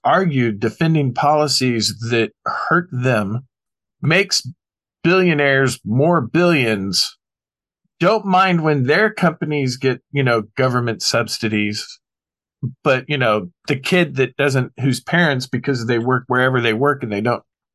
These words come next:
make a lot of money and they can't, the kids can't afford lunch, let's just let that kid go hungry at lunch.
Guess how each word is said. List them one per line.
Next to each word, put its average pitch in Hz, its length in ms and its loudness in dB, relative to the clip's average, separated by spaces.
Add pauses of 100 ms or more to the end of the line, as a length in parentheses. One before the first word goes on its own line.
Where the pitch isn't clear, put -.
make 135 180 -2
a 135 60 0
lot 123 180 2
of 110 60 -6
money 113 420 -2 (380)
and 127 120 0
they - 100 0
can't, 135 320 -2
the 113 80 -4
kids 135 280 -2
can't 127 240 -2
afford 120 360 -2
lunch, 123 500 -2 (460)
let's 180 240 0
just 196 220 -2
let 143 240 0
that 147 220 0
kid 117 240 -2
go 120 140 0
hungry 139 420 0
at - 120 -6
lunch. 90 480 -6